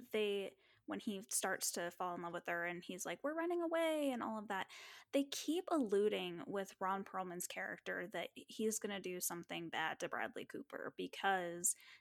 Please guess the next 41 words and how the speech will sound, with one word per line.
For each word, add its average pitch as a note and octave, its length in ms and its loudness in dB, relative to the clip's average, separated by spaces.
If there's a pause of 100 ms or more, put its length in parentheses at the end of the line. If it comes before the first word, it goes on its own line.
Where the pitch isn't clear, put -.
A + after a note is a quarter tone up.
he A3 160 0
will F#3+ 140 0
protect - 500 -6
this - 180 -2
girl C#3 220 0
because - 300 -6
he - 140 -6
knew D3 180 -4
her - 240 -12
dad A#3 480 8
and E3+ 200 -4
he's, E3+ 380 -10
he's E3 420 -10
gonna F#3 200 0
protect - 480 -10
her. - 220 -4
So - 160 -4
you're G3+ 200 -2
sitting C4+ 280 0
there A3 120 -2
going, F#3+ 300 -4 (1000)
"Okay, G3+ 200 0
Bradley G3+ 320 4
Cooper G#3+ 300 -2
is F3+ 120 -2
going F#3 300 -2
to - 100 -10
hurt - 260 -2
her - 140 -4
somehow." F3 460 -2 (600)
And G3+ 300 2
then, G#3 400 4
'cause - 240 -4 (960)
the A#3+ 60 0
title C4 340 8
of C4+ 100 4
the - 80 0
movie G3 200 0
is F#3 100 -2
Nightmare E3 340 0
Alley, F#3+ 440 -2